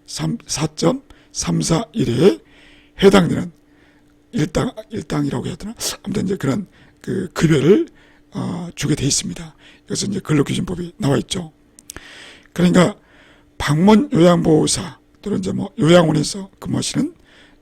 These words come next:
요양보호사 분들 대부분은 이 주휴수당을 다 받고 계실 겁니다. 그렇다면 가족 요양보호는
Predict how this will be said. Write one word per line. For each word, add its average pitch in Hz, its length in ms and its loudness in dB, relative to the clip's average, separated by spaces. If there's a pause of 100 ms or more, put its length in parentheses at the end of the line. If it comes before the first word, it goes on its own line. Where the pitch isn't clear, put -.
(100)
요양보호사 156 640 -2 (340)
분들 - 300 -6
대부분은 165 680 2 (280)
이 143 120 -4 (100)
주휴수당을 180 800 0 (320)
다 131 160 -6
받고 - 500 -4
계실 - 260 -4
겁니다. 123 480 -10 (840)
그렇다면 131 540 0 (1160)
가족 - 500 4
요양보호는 151 640 0